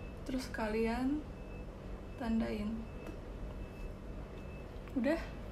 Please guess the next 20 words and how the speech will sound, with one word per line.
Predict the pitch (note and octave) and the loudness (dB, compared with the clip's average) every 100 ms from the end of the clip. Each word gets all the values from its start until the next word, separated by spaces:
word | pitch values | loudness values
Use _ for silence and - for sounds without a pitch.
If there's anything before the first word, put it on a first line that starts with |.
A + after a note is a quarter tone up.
| - - - - - | -6 -8 -8 -6 2
Dan | A3+ A3+ | 6 6
yang | A#3 | 6
kedua, | A#3+ A#3 C#4 E4 - | 4 8 10 10 10
bagian | A3+ A3 A3 A3+ | 8 8 6 6
tengah. | A3+ A3+ A3+ A3+ - - - - - - - - - - - - A3+ | 4 4 4 2 -2 -6 -8 -8 -6 -6 -4 -6 -4 -6 -6 4 8
Bagian | A3+ A3 A#3 | 8 8 6
tengah | A#3 A#3+ | 4 4
itu | B3 A3+ C4 D4+ F4+ - - - - - - - - - - - - - - - - - | 4 4 6 8 8 4 -6 -6 -6 -6 -6 -6 -6 -6 -8 -8 -8 -6 -6 -6 4 8
patokannya | B3+ B3 A#3+ A#3+ A#3+ C4 D4 F4 - | 10 10 8 8 10 10 10 8 4
tengah | B3+ A#3+ C4 | 6 8 8
bibir, | A3 A3 G3 A#3 C4 D#4 F4+ - - - - - - - - - - - - - - | 6 4 6 6 10 10 10 2 -4 -4 -4 -6 -6 -6 -8 -6 -6 -6 -6 -6 -2
tengah | - A3+ A3 A3+ | 2 6 8 8
bibir | A3 G#3 G#3+ A3+ C4 D#4 - | 6 4 4 6 6 6 2
ke | A3+ G#3+ - - - - - - A3+ | 2 2 2 -4 -6 -6 -6 0 2
ujung | A3 A3+ A3+ A#3 | 4 6 6 6
hidung. | G#3+ G3 G#3+ A3 B3 C#4 D#4 F4 - - - - - - - - | 4 4 4 6 6 6 6 4 -4 -6 -6 -6 -6 -4 -4 2
Nah, | A3+ G#3+ G#3 A3+ - | 6 8 6 4 0
jadi | A3 A#3 B3 | 2 4 4
tuh | D4 | 4
ini | A#3 A#3 B3 C#4 F4 | 4 6 6 6 4